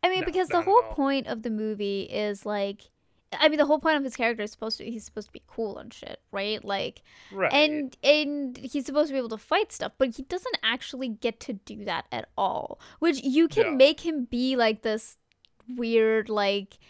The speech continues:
Speaker 1: small cat, like, creature, like, a, a cat. You can have him be,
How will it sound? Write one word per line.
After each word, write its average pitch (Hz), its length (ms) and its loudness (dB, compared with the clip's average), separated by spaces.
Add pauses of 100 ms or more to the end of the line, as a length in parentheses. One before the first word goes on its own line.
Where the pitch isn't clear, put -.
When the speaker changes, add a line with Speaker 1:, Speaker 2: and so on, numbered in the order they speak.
(440)
Speaker 1:
small 226 640 2
cat, 214 440 2 (680)
like, 214 480 -2 (120)
creature, 226 420 -8
like, 240 220 -2
a, 208 280 0
a - 40 -2
cat. 240 320 0
You 233 120 -8
can 269 80 -2
have 320 220 2
him 269 60 -8
be, 285 320 -4